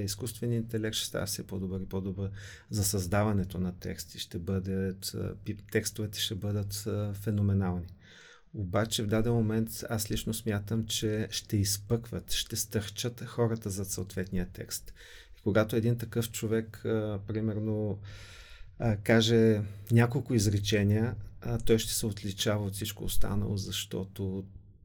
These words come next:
ние като човешки същества искаме да комуникираме с човешки същества. И в нашата индустрия, особено където казвам, че часа на истината е при щети, а щетите означава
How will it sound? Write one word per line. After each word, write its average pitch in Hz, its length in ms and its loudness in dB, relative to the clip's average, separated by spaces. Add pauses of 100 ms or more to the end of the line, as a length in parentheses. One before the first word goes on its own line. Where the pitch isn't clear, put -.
(300)
ние 127 260 2
като - 220 -12
човешки 113 440 0
същества - 640 -2
искаме 107 360 0
да 101 160 -2
комуникираме 107 640 12
с - 60 12
човешки - 400 12
същества. - 560 0 (540)
И 113 120 0
в - 100 6
нашата - 320 12
индустрия, 113 800 12
особено 110 500 2
където 110 480 -4
казвам, 104 460 0
че 104 180 -4
часа - 300 -4
на 104 80 0
истината 107 480 -4
е 104 60 -2
при 98 200 0
щети, 101 420 2
а 110 100 0
щетите 101 460 -4
означава 98 600 -2